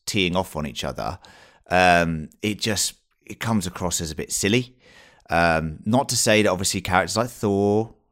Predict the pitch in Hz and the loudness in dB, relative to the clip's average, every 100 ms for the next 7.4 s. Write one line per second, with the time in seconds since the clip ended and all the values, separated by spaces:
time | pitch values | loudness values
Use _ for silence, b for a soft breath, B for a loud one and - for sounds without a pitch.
0 | - 82 85 85 90 90 85 - 85 90 | -10 -6 -4 -4 -4 -6 -6 -6 -4 -2
1 | 90 - 85 82 85 101 101 - 92 90 | -4 -4 -4 -4 -4 -4 -6 -4 -6 -6
2 | 87 87 85 87 85 90 87 - 87 90 | -4 -2 -2 -4 -4 -4 -6 -2 -2 0
3 | 90 90 - 85 78 78 - 117 110 90 | -2 -4 -4 -2 -2 -6 -8 -4 -4 -2
4 | 71 71 64 92 80 85 107 - 82 71 | -2 -4 -4 -2 0 2 0 0 -6 -8
5 | - _ - 87 80 71 _ _ _ _ | -12 _ -4 -2 0 -2 _ _ _ _
6 | _ - - - - 87 71 64 73 73 | _ -10 -10 -12 -12 -8 -8 -8 -8 -8
7 | - 76 67 | -10 -12 -12